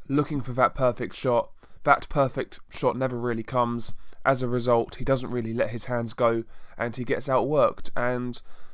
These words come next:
that was the case last night, to be honest. Manny Pacquiao just outboxed and outworked a guy in Broner who didn't let his hands go. Manny Pacquiao had far too much quality for Adrian Broner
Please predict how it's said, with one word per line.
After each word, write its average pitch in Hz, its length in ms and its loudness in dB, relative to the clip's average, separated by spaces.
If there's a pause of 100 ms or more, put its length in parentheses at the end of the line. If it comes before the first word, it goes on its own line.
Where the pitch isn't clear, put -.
(240)
that 131 180 4
was 127 140 -2
the 131 100 -6
case 127 480 -2 (140)
last 127 440 0
night, 135 360 0
to - 60 -12
be 123 100 -2
honest. 113 420 -6
Manny 123 200 -2
Pacquiao 117 640 2 (340)
just - 200 -12
outboxed - 720 2
and 120 420 0
outworked 120 760 2 (720)
a 127 60 -4
guy 127 240 6
in 117 160 0
Broner 123 500 2 (520)
who 127 180 0
didn't 135 380 0
let 135 120 2
his 135 180 2
hands 151 320 2
go. 107 280 0 (360)
Manny 123 220 0
Pacquiao 123 680 2 (240)
had 127 180 -6
far 156 240 6
too 139 140 -2
much 120 200 -2
quality 131 600 -2
for 131 300 0
Adrian 120 300 0
Broner 123 460 0